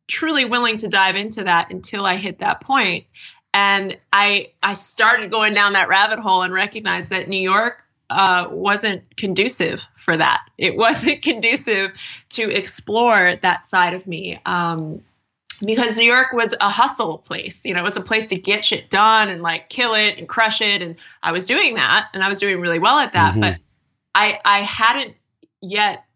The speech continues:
Speaker 1: played with the whole question of life. And that really excited me. And I think, you know, at twenty-nine, it hit me where I was like,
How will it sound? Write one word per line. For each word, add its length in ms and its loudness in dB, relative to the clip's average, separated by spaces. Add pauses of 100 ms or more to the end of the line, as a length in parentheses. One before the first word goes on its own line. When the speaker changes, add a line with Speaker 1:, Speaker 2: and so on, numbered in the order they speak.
Speaker 1:
played 420 -2
with 160 -4
the 120 -4
whole 1000 0 (420)
question 580 -2
of 140 -10
life. 500 -4 (520)
And 260 0
that 220 2
really 240 0
excited 520 -4
me. 320 -6
And 140 -2
I 140 0
think, 400 -4
you 100 -6
know, 80 2
at 180 2
twenty-nine, 640 2
it 140 -4
hit 160 -6
me 140 -2
where 120 2
I 60 4
was 160 -4
like, 180 -4